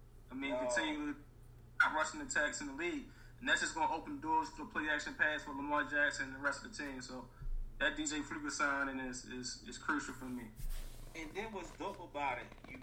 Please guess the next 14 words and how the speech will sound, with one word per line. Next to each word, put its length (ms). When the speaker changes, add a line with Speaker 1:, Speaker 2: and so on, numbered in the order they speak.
Speaker 2:
already 360
got 220
a 80
great, 320
um, 260
offensive 460
line 280
coach 240
that's 240
familiar 480
with, 160
uh, 300
D 200
J. 200